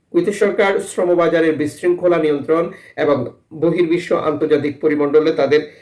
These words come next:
যে সুনাম রয়েছে সেটি রক্ষার্থে শ্রমবাজারের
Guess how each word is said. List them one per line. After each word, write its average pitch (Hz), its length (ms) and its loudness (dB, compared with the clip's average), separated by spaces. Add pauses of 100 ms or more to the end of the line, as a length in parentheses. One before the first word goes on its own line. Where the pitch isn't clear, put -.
(160)
যে 151 100 4 (460)
সুনাম 180 420 2
রয়েছে 180 220 -2 (100)
সেটি 160 180 -2
রক্ষার্থে 156 540 0 (480)
শ্রমবাজারের 165 600 0